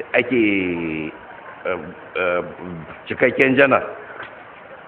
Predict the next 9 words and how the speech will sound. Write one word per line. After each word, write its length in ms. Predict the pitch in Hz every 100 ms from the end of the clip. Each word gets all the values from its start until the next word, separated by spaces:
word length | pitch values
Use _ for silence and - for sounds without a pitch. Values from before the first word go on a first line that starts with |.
| - - - - - - - - - - - - - -
Za 80 | 110
ka 140 | 120 110
ga 140 | 98 101
an 120 | 117 110
sa 140 | 127 110 90 78 76 67 - - - - - - - - - - - - - - - - - - -
tambari, 480 | 123 131 120 104 135 - - - - - - - - - - - - - - - - - - - - - - - - - - - - -
an 180 | 101 104
sa 500 | 131 98 87 76 64 - - - -
takubba, 500 | - 113 143 139 117